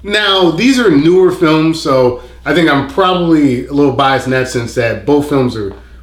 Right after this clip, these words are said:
pretty modern and, uh, work really well independently. Um, in Infernal Affairs, the way that they tell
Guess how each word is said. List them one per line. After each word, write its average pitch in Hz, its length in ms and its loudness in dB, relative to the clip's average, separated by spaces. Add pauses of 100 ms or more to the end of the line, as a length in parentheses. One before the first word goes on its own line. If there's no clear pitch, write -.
pretty 196 200 0
modern 147 600 0
and, 123 240 0
uh, 117 340 -2
work 135 420 -2 (260)
really 131 300 0
well 123 360 0
independently. 139 720 -2 (540)
Um, 127 640 -4 (1200)
in 220 240 0
Infernal 170 400 0
Affairs, 90 640 -8 (1300)
the 131 180 -2
way 156 440 0
that 143 140 -2
they 127 180 0
tell 117 640 -4